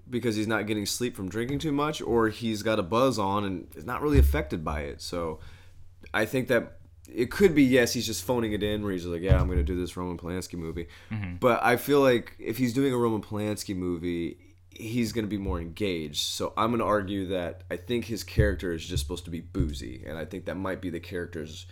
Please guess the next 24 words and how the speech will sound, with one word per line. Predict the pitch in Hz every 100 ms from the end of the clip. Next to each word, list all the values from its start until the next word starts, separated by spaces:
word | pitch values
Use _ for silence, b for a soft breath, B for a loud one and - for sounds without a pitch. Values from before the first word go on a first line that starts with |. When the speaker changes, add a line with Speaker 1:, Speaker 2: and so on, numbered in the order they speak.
| B
Speaker 1:
interaction | 85 82 82 - -
with | 80
people. | - - - - - - - -
Speaker 2:
I | 151 180 160 139 -
guess, | 151 135 101 -
like, | 117 113
my | 107 127 139
issue | 139 120 123 127 120
with | 110
it | 104 98
was | 98 -
that, | 98 92 - 101
like, | 90 - - - -
um, | 92 82 85 85 85 -
we | 104
were | 101
talking | 104 101 101
about | 95 90
this | 87
the | 95
other | 90 90
day, | 90 87 85
it | 82
came, | 92 87